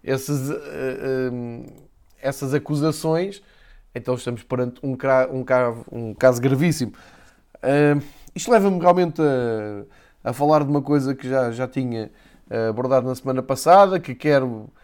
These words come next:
enterrar, não, não é um tema que quero recorrer, que eu espero até que, que as coisas melhorem muito, eh, neste sentido,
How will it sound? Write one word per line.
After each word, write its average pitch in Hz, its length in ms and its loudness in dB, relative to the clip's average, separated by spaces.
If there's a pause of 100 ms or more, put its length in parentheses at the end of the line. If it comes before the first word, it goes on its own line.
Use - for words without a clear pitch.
(180)
enterrar, 143 640 6
não, 113 840 -4
não 131 300 0
é 139 100 2
um 131 160 0
tema 135 340 2
que 120 200 -10
quero 131 260 -2 (320)
recorrer, 147 400 -2
que 147 140 -6
eu 123 160 -2
espero 131 320 0
até 127 200 -2
que, 117 300 -4
que 117 100 -6
as 131 80 -2
coisas 127 320 0
melhorem 131 320 0
muito, 139 400 -2 (400)
eh, 120 280 -2
neste 143 300 0
sentido, 180 460 -2